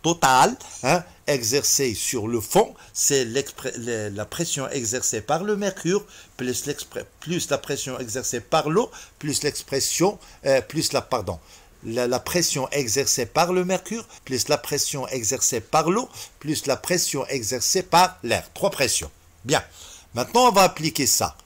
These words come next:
Regardez, ici, on a M, c'est la masse de l'eau. Et on connaît rho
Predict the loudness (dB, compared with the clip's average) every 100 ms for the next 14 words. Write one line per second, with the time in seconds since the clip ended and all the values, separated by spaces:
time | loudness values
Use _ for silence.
0 | -20 -20 -16 -4 0 4 2 0 -6 -4
1 | 0 2 2 0 0 2 0 0 2 4
2 | 2 2 2 4 2 0 0 0 0 -2
3 | -2 -4 -8 _ -20 -20 -6 -2 -2 -2
4 | -2 0 2 2 2 2 2